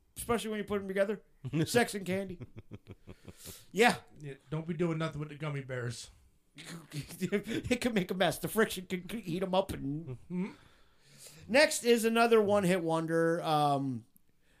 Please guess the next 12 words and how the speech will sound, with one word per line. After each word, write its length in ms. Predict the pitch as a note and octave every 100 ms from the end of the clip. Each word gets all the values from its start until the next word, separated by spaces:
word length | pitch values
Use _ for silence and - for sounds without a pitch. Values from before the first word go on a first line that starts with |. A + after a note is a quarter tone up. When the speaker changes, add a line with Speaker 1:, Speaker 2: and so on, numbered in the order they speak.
| _
Speaker 1:
some 300 | C#3 A3 A3+ G3+
you, 280 | F#3+ G#3+
you 180 | C#4 A#3+
should 200 | C#4+ C#4
like 220 | G#3 A3+
them. 200 | G#3 D#3+ E3
They're 100 | F3
good 200 | F#3+ F#3+
fucking 300 | G3 G3 F#3
communists, 720 | E3+ F#3+ F#3 D3+ D3 - -
like, 300 | C#3+ C#3 C3+
uh, 280 | C3+ B2